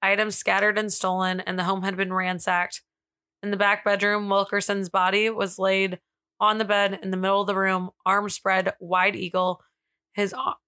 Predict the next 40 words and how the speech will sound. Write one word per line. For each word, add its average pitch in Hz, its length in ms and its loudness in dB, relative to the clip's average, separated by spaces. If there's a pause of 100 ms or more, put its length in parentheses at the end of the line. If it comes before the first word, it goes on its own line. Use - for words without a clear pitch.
arms 208 480 2
and 214 160 -2
wrists 202 360 0
were 196 160 0
tied 185 320 0
to 202 80 -2
bedposts 185 580 -2
with 185 100 -4
electrical 202 520 -2
cords, 185 480 -2 (420)
his 190 140 -4
face 208 320 2
and 202 100 -2
chest 196 320 0
covered 208 320 0
with 208 140 -4
the 214 40 -2
bloody 202 320 0
quilts 190 520 -2 (580)
and 196 180 0
gunshot 190 400 0
wounds 190 300 0
to - 100 -2
the 180 120 0
right 190 280 2
eye 180 220 4
and 175 220 0
the 165 60 -8
left 165 200 -2
side 170 220 -2
of 170 60 -10
his 165 120 -4
chest. - 560 -4 (180)
But 196 140 -4
that 214 240 2
wouldn't 226 200 2
happen 180 600 -2 (260)
until 180 320 -2
the 190 140 0
thirtieth. - 640 -10